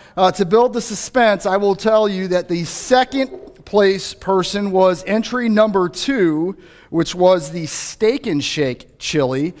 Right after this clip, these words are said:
uh, that I believe Mister Elijah Westrup had something to do with, so he's really excited. But our big winner is number twelve, the venison chili.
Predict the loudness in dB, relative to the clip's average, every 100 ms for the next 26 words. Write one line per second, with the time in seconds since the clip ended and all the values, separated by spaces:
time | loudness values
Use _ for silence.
0 | -20 -8 2 2 4 4 2 2 -4 -2
1 | -2 -2 -2 -4 -4 0 2 4 2 0
2 | -2 0 0 -2 -6 -4 -4 -4 -6 -4
3 | -6 -2 -2 0 -2 -2 -2 -2 0 2
4 | 4 4 0 -2 2 2 2 -4 -16 -20
5 | -20 _ 2 4 6 4 2 0 0 0
6 | 0 2 2 2 0 -2 -6 _ _ _
7 | _ _ _ -20 _ _ _ _ _ 4
8 | 4 4 2 4 4 2 2 0 -2 -10
9 | -2 2 4 4 4 2 0 -4 -14 -20
10 | _ _ _ _ _ _ -2 0 2 2
11 | 2 2 0 -2 -2 -2 2 2 2 -6
12 | -16